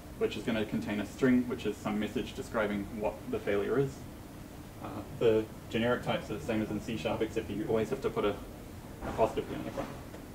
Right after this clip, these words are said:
And we can also have a success case, which is actually gonna have a value in it. So it could either be failure with a string or success with a real value. And if you, uh, need a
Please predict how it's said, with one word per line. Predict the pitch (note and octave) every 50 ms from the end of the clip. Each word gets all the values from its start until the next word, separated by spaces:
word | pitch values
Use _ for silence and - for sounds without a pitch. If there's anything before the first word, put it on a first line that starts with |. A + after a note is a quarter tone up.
| - - - - - - - - - - - - - - - - - - - - -
And | D#3+ D#3 D3+ D3+ D3 C#3 - -
we | C#3 C3
can | D3 D3
also | C3+ -
have | A#2+ A#2+
a | A#2 -
success | - C3 - - C3 - - -
case, | - - - - -
which | - G#2+ - -
is | G#2 G2+
actually | G#2+ G2+ - A#2 G#2
gonna | A2 G#2+ G2+
have | F#2 G#2+ -
a | B3
value | - A2 G#2+ - G3+ G3+
in | F#3+ -
it. | C#4+ - - - - - - - - - - - - - - - - - - - - -
So | - - A2 G2+ A#2 C#3 -
it | B2
could | D#3+ D#3
either | E3+ D#3+ D#3
be | C#3+ C3
failure | - - C#3+ C#3 C#3 C#3+ C3
with | B2+ A#2 -
a | A#2
string | - - B2+ A#2 A#2 A#2+ B2
or | A#2 A2
success | - - A2+ - A2 G#2+ G2+ - - -
with | A#2+ G#2 A2+
a | G#2
real | G#2 G#2 G#2 G2+
value. | G2+ G#2 - - - - - - - - - - - - - - - -
And | - A#2+ A2 A#2
if | A2 -
you, | B2+ A#2 A#2+ G#2+
uh, | A2+ A2 G#2+ A2 A#2
need | A#2+ B2+ C#3+ D#3 C#3
a | C3+ A#2+ A#2 A#2+